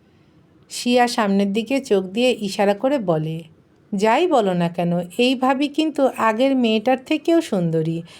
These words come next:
অবশ্য এটাই নাকি আমাদের আসল ভাবি হবার কথা। আয়রার সাথে নাকি বিয়ের অভিনয় করছিল ভাই, আমাদের এই ভাবিকে বিয়েতে আনার জন্য।"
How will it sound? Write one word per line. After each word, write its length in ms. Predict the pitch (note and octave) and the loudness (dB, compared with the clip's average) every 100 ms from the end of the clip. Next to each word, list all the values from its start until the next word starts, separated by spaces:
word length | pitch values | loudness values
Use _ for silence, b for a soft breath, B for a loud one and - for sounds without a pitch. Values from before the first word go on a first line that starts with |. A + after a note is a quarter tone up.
| B G#3+ | B -2
অবশ্য 380 | A3+ C#4 C#4 | 2 0 2
এটাই 540 | C#4+ A#3+ A3+ A3+ C4 D4 | 2 2 0 0 0 2
নাকি 320 | E4 E4 C4+ | 0 0 -2
আমাদের 460 | A3+ A3 A#3+ B3 A3+ | 0 2 2 2 0
আসল 380 | - G3 A3+ A3+ | -2 -2 -2 0
ভাবি 300 | G#3 G3 A3+ | 0 0 0
হবার 300 | G#3+ A3 A#3 | 0 0 0
কথা। 540 | A3+ D#3 D#3+ E3 D#3+ D#3+ B B B B B | -2 -8 -8 -10 -8 -10 B B B B B
আয়রার 340 | G#3 A3 C4 | -2 2 0
সাথে 380 | C#4 D#4 D#4 D#4+ | 0 0 0 0
নাকি 440 | D#4+ D#4+ C4 B3 A#3+ | 0 -2 -2 -2 0
বিয়ের 400 | G#3+ A#3+ C4 A#3+ | 0 2 2 2
অভিনয় 440 | A3 A#3 C4 D4+ | 0 2 2 0
করছিল 580 | C4 G3+ G3 A#3+ G#3+ F3+ | 2 0 0 -2 0 0
ভাই, 360 | D#3+ E3 D#3+ D#3+ B B B - | -2 -4 -6 -8 B B B -2
আমাদের 440 | G#3+ A#3+ B3+ C4+ | 0 2 2 2
এই 160 | C4 C4 | 2 0
ভাবিকে 720 | G#3 F#3+ A3+ A3 C#4+ B3+ C4 B B B | -2 0 -2 -2 2 2 0 B B B
বিয়েতে 460 | G#3 A3+ B3+ C#4 D#4+ | -2 2 2 2 2
আনার 420 | A#3 F#3+ F3+ F3 | 2 0 0 0
জন্য।" 500 | E3 D#3+ D#3 D#3 E3+ | 0 -2 -2 -4 -10